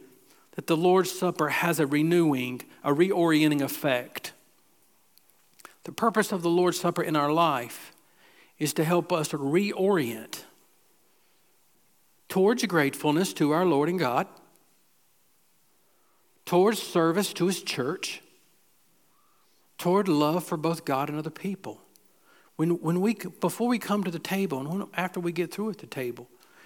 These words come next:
you should have nothing that you can write down to say, "I am so ticked off at that."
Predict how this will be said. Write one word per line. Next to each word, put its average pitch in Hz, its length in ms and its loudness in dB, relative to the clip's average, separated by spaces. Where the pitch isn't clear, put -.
you 240 120 2
should 214 280 0
have 196 320 2
nothing 202 460 0
that 143 200 -4
you 226 80 0
can 170 180 -4
write 170 320 0
down 170 380 0
to 135 80 -6
say, 131 340 -6
"I 175 140 -6
am 127 160 -6
so 156 440 -2
ticked 147 380 -8
off 131 320 -2
at - 120 -14
that." 113 220 -6